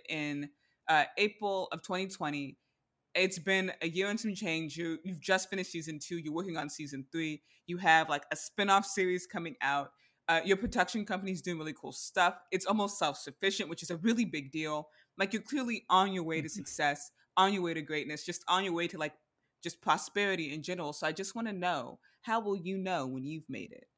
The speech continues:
Speaker 2: Uh, I think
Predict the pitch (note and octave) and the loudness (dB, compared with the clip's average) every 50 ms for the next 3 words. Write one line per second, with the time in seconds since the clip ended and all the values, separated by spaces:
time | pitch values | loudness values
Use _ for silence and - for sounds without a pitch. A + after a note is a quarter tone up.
0 | _ _ _ _ _ _ _ _ _ _ _ _ _ _ _ _ _ _ _ _ | _ _ _ _ _ _ _ _ _ _ _ _ _ _ _ _ _ _ _ _
1 | _ _ _ _ _ _ _ _ _ _ _ _ _ _ _ _ _ _ - - | _ _ _ _ _ _ _ _ _ _ _ _ _ _ _ _ _ _ 4 10
2 | F3+ F#3+ F#3+ F#3+ F#3+ G3 F3+ - - - - - - - - - - - _ _ | 12 12 12 12 12 12 10 4 0 -2 -4 -8 -10 -10 -12 -12 -14 -18 _ _
3 | _ _ _ _ _ _ _ _ _ _ _ _ _ _ _ - - - D3+ - | _ _ _ _ _ _ _ _ _ _ _ _ _ _ _ -6 -4 -2 2 4
4 | A3 A#3 A3 G3 - | 4 4 4 2 -2